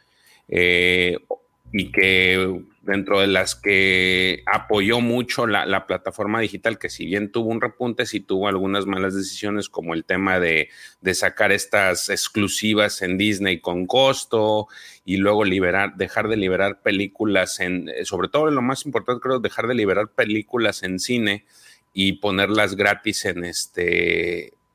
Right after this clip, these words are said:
en Disney Plus. También, si recordarán, tuvo este conflicto con Scarlett Johansson por el tema de Black Widow y de ahí se des-, des-, este, pues, otros tuvieron que le-, levantaron la voz a raíz de eso, como este Dwayne Johnson.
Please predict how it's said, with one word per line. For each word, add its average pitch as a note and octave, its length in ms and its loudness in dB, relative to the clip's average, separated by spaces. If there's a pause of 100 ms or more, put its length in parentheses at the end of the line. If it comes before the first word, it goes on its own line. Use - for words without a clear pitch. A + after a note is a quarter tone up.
(120)
en F2+ 180 -2
Disney F#2+ 360 0
Plus. C#3+ 480 2 (260)
También, A2 460 2
si - 100 -2
recordarán, G#2 580 0
tuvo A2+ 220 2
este G#2 300 -2
conflicto G2+ 760 -2
con F#2 920 0
Scarlett G#2 480 -2
Johansson G2+ 680 -2
por F#2 240 -4
el F#2 100 -6
tema G2 260 -2
de F#2 60 0
Black F#2 260 -2
Widow B2 520 0
y F#2+ 100 -2
de F#2+ 120 0
ahí G2+ 160 2
se G#2 200 -2
des-, F#2 340 -4
des-, F2+ 260 -2
este, F2+ 760 -4 (600)
pues, F#2 220 0
otros G#2+ 380 0
tuvieron G#2 460 2
que G#2+ 280 2
le-, G2 280 0
levantaron G2+ 600 0
la G2 100 2
voz A2 220 -2
a G#2 60 -4
raíz G2+ 300 0
de G#2 180 2
eso, B2+ 240 -6
como F#2+ 320 -4
este G2+ 680 -2
Dwayne G#2 360 0
Johnson. C#3 640 -2